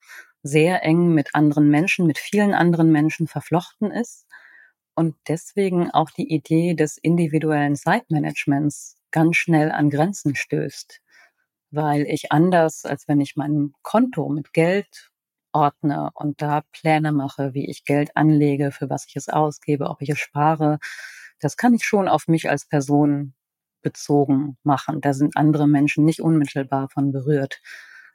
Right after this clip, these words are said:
Aber beim Thema Zeit muss ich sehr viel stärker in die Aushandlung gehen. Und meine Entscheidungen bezüglich meiner Zeit betreffen andere Menschen,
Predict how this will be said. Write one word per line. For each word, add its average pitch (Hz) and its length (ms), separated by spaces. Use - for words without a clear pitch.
Aber 143 600
beim 143 180
Thema 147 280
Zeit 165 380
muss 160 160
ich - 160
sehr 160 240
viel 147 160
stärker 143 640
in 151 140
die 143 120
Aushandlung 143 720
gehen. 143 480
Und 147 280
meine 156 320
Entscheidungen 147 560
bezüglich - 480
meiner 143 280
Zeit 143 460
betreffen - 500
andere 185 400
Menschen, 196 720